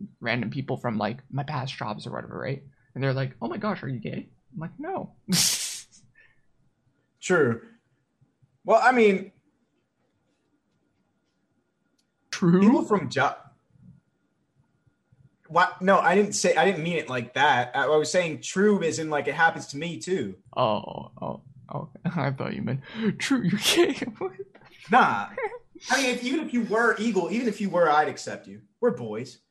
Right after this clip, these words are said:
Speaker 2: We're boys, right?
Speaker 1: I'm not gay. I like women, but I accept the gays, though.
Speaker 2: See? I actually wanted to try out for, um, for Gapt's Straight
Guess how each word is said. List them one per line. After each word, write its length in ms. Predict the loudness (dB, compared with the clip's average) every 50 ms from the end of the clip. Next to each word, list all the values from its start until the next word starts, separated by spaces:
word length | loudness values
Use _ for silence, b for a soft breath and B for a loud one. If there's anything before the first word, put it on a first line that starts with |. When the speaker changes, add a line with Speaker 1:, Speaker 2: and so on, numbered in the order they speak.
| _ _ _ _ _ _ _ _ _ -8
Speaker 2:
We're 80 | -6
boys, 340 | -2 2 2 2 2 2 0
right? 240 | -2 -2 -2 -2 -4 -10 -18 _ _ _ _ _ _ _ _ _ _ _ _ _ _ _ _ _ _ _ -6
Speaker 1:
I'm 100 | -4 -2
not 160 | -2 -2 -2 -4
gay. 160 | -6 -8 -8
I 60 | -8
like 260 | -8 -8 -8 -8 -8 -6
women, 300 | -6 -6 -6 -6 -6 -6
but 160 | -6 -6 -4 -4
I 60 | -6
accept 380 | -6 -6 -6 -8 -8 -10 -10
the 60 | -12 -10
gays, 260 | -8 -8 -8 -10 -12
though. 160 | -14 -16 -16 -18 _ _ _ _ _ _ _ _ _ _ _ _ _ _ _ -14
Speaker 2:
See? 520 | -6 -2 0 0 0 0 -2 -8 -12 -16 _ _ _ -20 b b b b b b b
I 180 | b 2 4 4
actually 320 | 4 2 2 0 -2 -2
wanted 420 | -2 -2 -2 0 2 2 2 2 0
to 80 | -2
try 400 | -6 -6 -2 0 2 2 4 4
out 240 | 2 2 2 0 -4
for, 420 | -10 -8 -6 -4 -2 -2 -2 -4 -2 -2
um, 640 | -2 -2 0 -2 -2 -4 -4 -6 -6 -8 -10 -14 -20 _ _ _ _
for 180 | -4 -4 -4 -4
Gapt's 640 | -2 0 2 4 4 4 2 0 -4 -12 -14 -14 -14
Straight 540 | -14 -12 -12 -10 -8 -4 -4 -4 -4 -4 -6